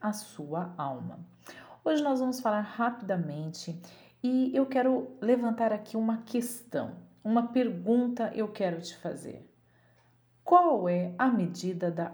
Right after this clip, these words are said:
injustiça tolerada por Deus? Gênesis, capítulo quinze, a partir do versículo dezesseis. Vejam, a medida é esta.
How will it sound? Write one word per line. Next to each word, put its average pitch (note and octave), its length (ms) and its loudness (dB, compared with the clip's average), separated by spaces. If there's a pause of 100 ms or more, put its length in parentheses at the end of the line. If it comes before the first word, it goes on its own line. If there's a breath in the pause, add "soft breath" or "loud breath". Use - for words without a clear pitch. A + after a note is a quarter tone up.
(140)
injustiça A3+ 1300 -4 (220)
tolerada G#3 680 2
por F#3+ 240 -10
Deus? - 680 -8 (260)
Gênesis, F3+ 840 -2 (300 soft breath)
capítulo A#3 480 -2
quinze, F#3 580 -6 (420 loud breath)
a B3 100 0
partir A#3 480 -2
do F#3+ 340 -8
versículo G3+ 500 -2
dezesseis. F3+ 920 -8 (960)
Vejam, D3+ 400 -4 (680 loud breath)
a B3 80 8
medida F3+ 680 0
é C#3+ 220 -4
esta. - 360 -18